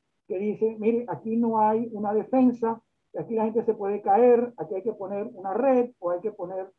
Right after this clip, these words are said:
unos, unos, unos protectores, etcétera, etcétera", todo eso. Entonces, este,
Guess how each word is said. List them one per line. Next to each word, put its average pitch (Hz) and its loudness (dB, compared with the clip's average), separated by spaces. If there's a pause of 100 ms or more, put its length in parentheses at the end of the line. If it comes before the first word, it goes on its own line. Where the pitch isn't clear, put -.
(260)
unos, 202 -6
unos, 185 -12
unos 180 -8
protectores, 226 2
etcétera, 208 -4
etcétera", 240 0 (280)
todo 247 4
eso. 160 -2
Entonces, 233 -2 (680)
este, 175 -6